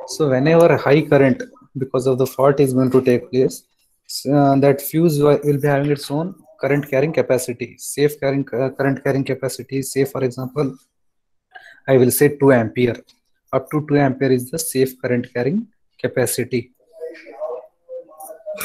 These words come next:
Then suppose whenever fault is going to take place, then what will be the current? Will it be two ampere or will, it will be more than two ampere?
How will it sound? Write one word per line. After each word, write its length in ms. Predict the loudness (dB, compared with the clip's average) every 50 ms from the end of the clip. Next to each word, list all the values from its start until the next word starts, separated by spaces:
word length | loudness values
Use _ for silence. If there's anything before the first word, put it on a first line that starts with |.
| -10 -10 -12 -16 -18 -20 -20 -16 -14 -14 -14 -14 -16 -20 -20 _ _ -20 -20 -20 _ _ _ -10 -2
Then 220 | 0 2 2 2 2
suppose 420 | 2 2 4 4 6 6 6 6
whenever 320 | 6 6 6 6 6 4
fault 320 | 4 2 2 4 4 4 6
is 140 | 4 4 4
going 160 | 4 2 0
to 100 | 0 2
take 240 | 4 4 2 2 0
place, 300 | 0 0 0 0 -4 -8 -16 -20 _ _ _ _ _ _ _ _ _ _ _ 0
then 180 | 2 4 4
what 180 | 4 4 4 4
will 140 | 2 4 4
be 80 | 4
the 120 | 4 4 4
current? 360 | 2 2 0 0 0 -2 -2
Will 140 | -2 0 0
it 160 | 0 2 2
be 80 | 0 0
two 340 | 0 0 -2 0 2 4 4
ampere 400 | 4 2 2 0 0 0 2 4
or 140 | 4 2
will, 280 | 2 2 0 -2 -2 -4 -4 -2
it 60 | 0
will 120 | 0 2
be 100 | 2 2
more 220 | 2 4 4 2 2
than 200 | 2 0 2 2
two 80 | 0
ampere? 440 | 0 0 -2 -4 -6 -8 -10 -10 -12